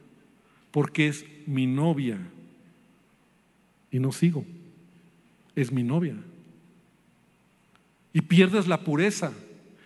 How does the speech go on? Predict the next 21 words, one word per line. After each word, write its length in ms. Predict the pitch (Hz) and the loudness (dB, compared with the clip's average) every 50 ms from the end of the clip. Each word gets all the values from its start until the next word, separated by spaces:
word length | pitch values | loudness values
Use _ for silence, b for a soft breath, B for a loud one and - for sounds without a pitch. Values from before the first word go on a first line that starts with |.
| b b | b b
y 120 | - 175 160 | 0 0 2
pierdes 480 | - 190 196 214 220 226 220 202 - | 4 4 6 6 6 4 2 2 2
el 100 | 190 170 | 0 0
propósito, 840 | - - 165 151 147 - 175 202 202 - - 208 - - - 131 113 - - - - B B B B B B B - | 0 0 0 0 2 2 2 2 2 2 0 -2 -2 -2 -4 -6 -6 -8 -14 -20 -20 B B B B B B B 2
y 80 | 190 | 2
pierdes 460 | 180 190 208 220 226 240 247 226 - | 4 6 6 6 6 6 4 2 2
el 100 | 208 185 | 2 0
sentido 680 | 170 - 180 165 170 165 - 214 220 240 226 220 202 170 | 2 2 2 2 0 2 2 4 4 4 4 4 4 4
de, 180 | 175 175 151 B B B B B - | 4 2 0 B B B B B 2
de 80 | - 180 | 4 4
lo 180 | 185 190 175 | 6 4 2
que 120 | 190 208 180 | 2 2 2
realmente 720 | 165 175 196 208 220 233 226 220 220 220 220 220 226 196 | 4 4 4 4 4 4 4 4 4 2 2 2 2 2
Dios 420 | 156 151 180 196 202 220 233 220 226 | 2 4 4 4 4 4 2 2 0
establece, 600 | 208 - - 196 175 165 180 208 220 208 202 156 | -2 -2 0 0 0 2 2 2 2 0 -2 -2
porque 200 | 170 160 147 196 | -2 -2 0 2
bueno, 280 | 185 202 220 220 202 | 2 2 2 2 0
pues 200 | 214 202 175 147 | 0 0 0 2
ya 120 | 165 196 202 | 2 2 2
estoy 180 | 190 208 202 | 2 0 0
aquí. 360 | 196 190 - - 208 226 214 | 0 0 0 0 0 0 0